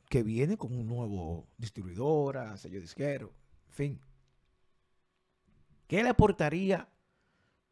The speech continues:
cada quien? El plus.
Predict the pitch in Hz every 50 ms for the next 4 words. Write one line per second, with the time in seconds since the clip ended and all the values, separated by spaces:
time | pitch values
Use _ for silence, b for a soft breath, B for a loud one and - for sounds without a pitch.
0 | _ _ _ - 156 180 175 151 131 - - 151 151 127 113 80 69 - _ _
1 | _ _ _ _ _ _ _ _ _ _ _ - - _ _ _ _ _ _ _
2 | _ _ _ _ _ _ _ - 113 110 92 - 151 143 110 - - - - -
3 | -